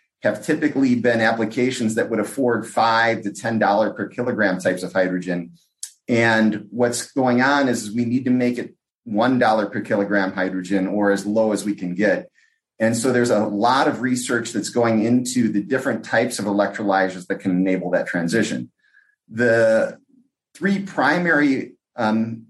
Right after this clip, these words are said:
electrolyzers that have been doing this, alkaline electrolysis has been going on for a long time. It's been deployed at the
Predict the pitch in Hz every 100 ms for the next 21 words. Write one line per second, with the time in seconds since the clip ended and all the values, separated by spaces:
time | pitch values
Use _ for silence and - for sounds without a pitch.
0 | _ 147 135 - 139 117 117 120 107 110
1 | 98 110 104 120 135 120 101 101 - -
2 | _ - 147 208 175 165 147 135 120 117
3 | 113 110 113 110 - 107 110 107 104 110
4 | 113 110 107 110 113 98 101 104 104 101
5 | 104 - 104 101 98 - 113 120 117 -
6 | 113 107 - 107 104 101